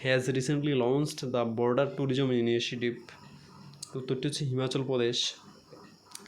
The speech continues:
তো হিমাচল প্রদেশ state has recently launched the border tourism initiative। তো হিমাচল প্রদেশ সরকার সীমান্তবর্তী এলাকাগুলিকে পর্যটন কেন্দ্র হিসাবে গড়ে তোলার জন্যই এই উদ্যোগ চালু করেছে।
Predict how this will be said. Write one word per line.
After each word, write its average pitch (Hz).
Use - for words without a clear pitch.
তো 147
হিমাচল 156
প্রদেশ 160
state 143
has 139
recently 165
launched 151
the 131
border 123
tourism 135
initiative। 110
তো 151
হিমাচল 165
প্রদেশ 165
সরকার 165
সীমান্তবর্তী 156
এলাকাগুলিকে 139
পর্যটন 160
কেন্দ্র 147
হিসাবে 151
গড়ে 135
তোলার 135
জন্যই 131
এই 170
উদ্যোগ 147
চালু 120
করেছে। 117